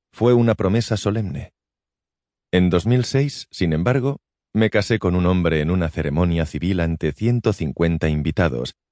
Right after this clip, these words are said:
entre los que estaban mis amigos de la infancia, mis compañeros de estudios, mis colegas de trabajo y toda mi familia. En esos veintinueve años que habían transcurrido entre una fecha y otra,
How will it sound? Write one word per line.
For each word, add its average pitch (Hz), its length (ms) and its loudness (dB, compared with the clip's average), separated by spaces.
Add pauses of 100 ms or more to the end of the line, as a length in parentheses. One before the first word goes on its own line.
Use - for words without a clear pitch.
(120)
entre 95 280 2
los 92 160 2
que 95 80 -2
estaban 110 360 0
mis 104 200 0
amigos 80 360 0
de 78 100 -2
la 64 100 -6
infancia, 117 680 -4
mis 78 240 -6
compañeros 69 680 -2
de - 80 -8
estudios, 107 640 0 (240)
mis 95 180 0
colegas 76 400 0
de 80 80 -4
trabajo 82 460 -2
y 85 100 -2
toda 92 240 0
mi 76 120 -2
familia. - 580 -12 (1000)
En 107 140 2
esos 131 300 0
veintinueve 90 680 0
años 87 380 0
que 80 120 -4
habían 82 340 -2
transcurrido 78 760 -2
entre 80 320 -2
una 107 220 0
fecha 78 340 -2
y 73 140 0
otra, 55 320 -6